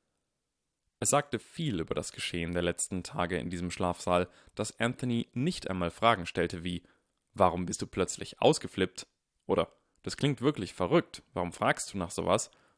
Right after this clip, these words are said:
Oder, "Was soll das heißen? Du weißt nicht, was mit dem Universum geschehen wird." Anthony nahm stattdessen das Buch wortlos entgegen und holte Pergament und Schreibfeder. Harry drehte sich um,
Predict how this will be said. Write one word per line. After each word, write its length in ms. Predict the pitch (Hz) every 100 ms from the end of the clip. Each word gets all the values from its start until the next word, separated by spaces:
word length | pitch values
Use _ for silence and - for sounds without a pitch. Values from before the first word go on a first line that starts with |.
| _
Oder, 300 | 98 95 - _ _ _ _ _ _ -
"Was 120 | 92
soll 100 | 110
das 180 | 101 -
heißen? 420 | 101 185 160 98 _ _ -
Du 100 | 98
weißt 380 | 90 90 - -
nicht, 240 | 92 - -
was 180 | 90 -
mit 120 | 92
dem 120 | 87
Universum 480 | 85 90 87 85 87
geschehen 380 | 85 - 87 87
wird." 240 | - - _ _ _ _ _ _ _ _ _ -
Anthony 440 | - 165 175 170
nahm 200 | 165 131
stattdessen 460 | 120 92 90 87 98
das 160 | 87 -
Buch 400 | 113 113 - - -
wortlos 600 | 87 90 107 101 98 92
entgegen 520 | 90 95 90 92 90 _ _ _ -
und 140 | 117
holte 220 | 120 107 101
Pergament 560 | - 92 87 87 87
und 100 | 95
Schreibfeder. 640 | - 92 - - - - - _ _ _ _ _ _ _ _ _ _ _
Harry 240 | 104 98 92
drehte 320 | 98 90 92
sich 240 | 90 -
um, 240 | 131 151